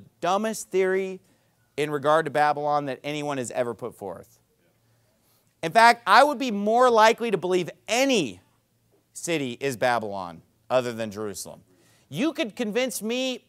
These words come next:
more readily that Rio de Janeiro, Brazil, is Babylon of the end times. I would, I would sooner believe that theory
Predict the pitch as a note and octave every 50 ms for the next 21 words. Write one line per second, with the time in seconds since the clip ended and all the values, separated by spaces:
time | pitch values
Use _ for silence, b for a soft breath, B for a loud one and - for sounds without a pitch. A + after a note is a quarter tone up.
0 | _ - C#3+ C#3 D3+ E3 G3 A3+ B3 A#3 G3 G3 G3+ G#3 A3+ A3+ A#3+ A3+ F3+ G3+
1 | F3+ - C#3 D#3+ G#3 A3+ A#3+ A#3+ G3+ G#3+ G#3+ G#3+ E3+ C#3 E3+ D#3+ D#3+ E3 F#3 F#3
2 | F3+ F3+ D#3 C#3 C#3+ C3 G#2+ A2 D3+ F3+ F#3 D#3+ A#2+ F2+ E2+ - _ _ _ _
3 | b b b b b b b b b _ - D#3 D#3+ D#3+ C#3+ A#2 D3+ C#3+ D3+ D#3
4 | D3+ E3+ E3+ E3+ E3+ F3 F3+ F#3 D#3 C3 C3+ C#3+ C#3 D3 D3+ D3 D3 D3+ D3+ D3
5 | - D#3+ F#3 A3 B3 B3 F3 - - F#3 A3+ A3+ G#3+ - - - - - A#3+ B3+
6 | C4 C4 C4 B3 F#3+ G3+ F3+ F3 F#3+ G3+ F3 F3+ F3 E3+ D#3 - - D#3+ D#3+ D#3+
7 | F3 F3+ F#3+ G3